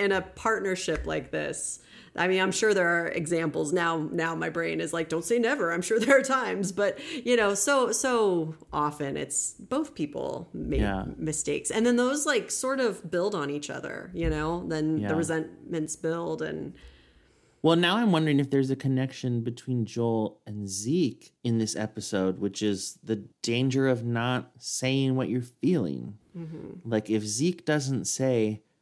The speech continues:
Speaker 2: "I really miss you when you're away, and not just for superficial things," or, "I really feel like I'm not being included in your life, and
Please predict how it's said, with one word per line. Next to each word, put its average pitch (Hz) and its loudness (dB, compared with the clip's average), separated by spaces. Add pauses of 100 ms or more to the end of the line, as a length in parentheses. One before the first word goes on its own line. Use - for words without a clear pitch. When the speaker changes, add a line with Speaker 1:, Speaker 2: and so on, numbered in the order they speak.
(300)
Speaker 2:
"I 123 -2
really 180 2
miss 185 0
you 127 2
when 120 0
you're 113 -2
away, 113 0
and 107 -2
not 131 -2
just 139 -2
for - -8
superficial 123 -4
things," 101 -4 (400)
or, 123 2
"I 123 6
really 147 4
feel 175 0
like 160 2
I'm 139 0
not 135 -2
being 131 0
included 117 0
in 107 -4
your 107 -2
life, 117 -2
and 98 -2